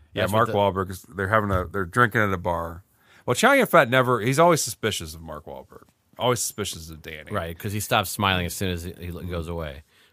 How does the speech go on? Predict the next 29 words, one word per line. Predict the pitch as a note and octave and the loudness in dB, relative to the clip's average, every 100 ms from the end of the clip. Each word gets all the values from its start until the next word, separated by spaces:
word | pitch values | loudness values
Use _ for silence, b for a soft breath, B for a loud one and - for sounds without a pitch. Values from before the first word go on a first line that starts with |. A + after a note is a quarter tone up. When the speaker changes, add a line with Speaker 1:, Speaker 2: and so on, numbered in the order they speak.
| B | B
Speaker 1:
But | A#2 A#2+ | 4 6
Speaker 2:
But | G#2+ - | 4 0
Speaker 1:
this | G#2+ G2+ | -6 -6
co-, | - C#3 | -2 -2
this, | A2 A2+ - | -2 -6 -6
the | A2+ | 0
guy | B2 C3 | 4 6
that | |
works | A2+ A#2 - | 4 0 -2
in | G#2 | -4
the, | G2 D2 - | -6 -8 -14
the, | D2+ D#2+ A1+ - - | -18 -18 -18 -20 -18
the | E2 | -10
agency | F2+ G#2 F2+ E2 - E2+ F2 _ b b b b | -6 -6 -6 -10 -12 -12 -14 _ b b b b
or | F#2+ | -6
the, | F2 F2 - | -4 -6 -8
in | F2+ | -10
the | F2 | -8
gang | F#2 G2 F2+ | -6 -6 -6
unit, | E2 E2 - _ b b b b b b b _ - | -8 -10 -12 _ b b b b b b b _ -4
he | B2+ | 0
said, | B2+ B2 | 4 6
"I | |
bet | B2 D3+ | 6 4
you | C#3+ | 2
think | B2 C3 A2 | 0 0 4
all | A#2 A2 G#2 - | 6 6 4 0
Asians | G2+ G2 G2 F2+ | -6 -4 -8 -10
have | F#2+ F2 E2+ E2+ F2 | -8 -6 -6 -10 -16